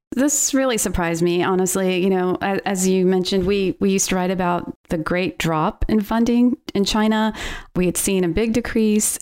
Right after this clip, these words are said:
shocked to read that it was, like, the best quarter ever. It's a record quarter for funding.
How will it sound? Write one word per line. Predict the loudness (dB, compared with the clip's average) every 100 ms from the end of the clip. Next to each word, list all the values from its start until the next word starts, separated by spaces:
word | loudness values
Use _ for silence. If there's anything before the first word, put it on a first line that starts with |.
| -10
shocked | -4 -2 0 -2 -4
to | -4 0
read | 2 0 0
that | 0
it |
was, | 0 0
like, | -4 -4
the | -6
best | -2 -2 -2 -4 -8 -12
quarter | -8 -2 0 0 0 -4 -6
ever. | -2 0
It's | 0 0
a |
record | -2 -2 -2 -4
quarter | -4 0 0
for | -2 -4
funding. | -2 0 2 2 2